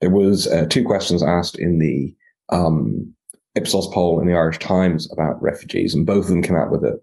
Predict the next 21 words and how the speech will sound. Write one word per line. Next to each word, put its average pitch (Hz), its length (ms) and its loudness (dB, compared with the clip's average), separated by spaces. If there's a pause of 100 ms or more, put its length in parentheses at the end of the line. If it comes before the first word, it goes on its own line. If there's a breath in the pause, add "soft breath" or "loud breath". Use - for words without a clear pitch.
(140)
a 90 60 0
negative 90 680 0
response 113 420 0
towards - 340 -2
them. 52 120 -10 (300 loud breath)
But 92 80 0
the 95 60 2
way 120 120 4
both 127 220 0
those 104 160 2
questions 90 320 -4
were - 80 -10
phrased 85 420 2
were 71 160 0
about 90 400 0 (400)
too 123 140 0
many 101 200 2
refugees 87 460 -2
coming 80 280 0
in, 69 240 -2
and 78 280 -2